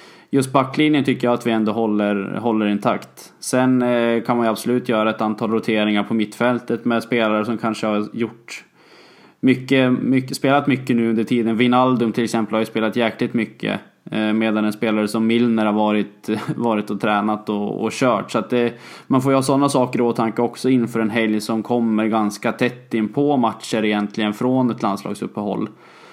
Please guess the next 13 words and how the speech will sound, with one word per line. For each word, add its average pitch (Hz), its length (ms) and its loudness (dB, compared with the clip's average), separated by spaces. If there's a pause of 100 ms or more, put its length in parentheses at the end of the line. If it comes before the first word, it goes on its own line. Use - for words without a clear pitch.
(260)
Eh, 120 100 -2 (340)
men 117 180 4
vad 131 120 6
är 123 40 2
din 143 160 4
känsla 131 320 2
där 131 160 4
om 127 100 2
du 117 80 2
ser 123 160 2
mittfältet? 127 720 0
Om, 117 280 2
eh, 110 280 0